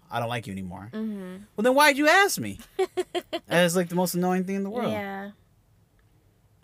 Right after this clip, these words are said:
Speaker 2: So in a way, he had, like, one of the more powerful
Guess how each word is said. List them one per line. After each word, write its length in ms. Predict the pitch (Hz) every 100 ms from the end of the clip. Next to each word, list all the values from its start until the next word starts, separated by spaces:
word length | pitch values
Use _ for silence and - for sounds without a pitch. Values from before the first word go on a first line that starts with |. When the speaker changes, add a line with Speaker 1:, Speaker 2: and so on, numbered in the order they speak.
| _ _ _
Speaker 2:
So 140 | - 311
in 80 | 330
a 80 |
way, 140 | 320 370 427 427
he 60 |
had, 300 | 302 285 302
like, 580 | 285 233 196 185 _ - - _ _ -
one 260 | 214 214
of 160 | 240 240
the 80 | 226
more 220 | 220 220
powerful 880 | - 208 214 226 233 233 233 240